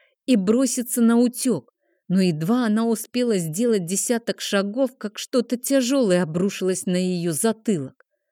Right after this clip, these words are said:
Душная тревожная тьма накинулась со всех сторон, выбивая из реальности и утаскивая ее в свои холодные объятия.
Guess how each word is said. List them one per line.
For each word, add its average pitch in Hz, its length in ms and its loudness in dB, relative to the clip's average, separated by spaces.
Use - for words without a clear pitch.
Душная 214 560 -2
тревожная 180 760 -2
тьма 220 420 -2
накинулась 208 720 0
со 180 100 -2
всех 185 260 -4
сторон, 190 600 -4
выбивая 180 600 0
из 175 300 -4
реальности 196 760 -2
и 196 200 -4
утаскивая 175 720 -2
ее 165 520 -4
в - 60 -14
свои 170 340 0
холодные 165 720 0
объятия. 139 680 -8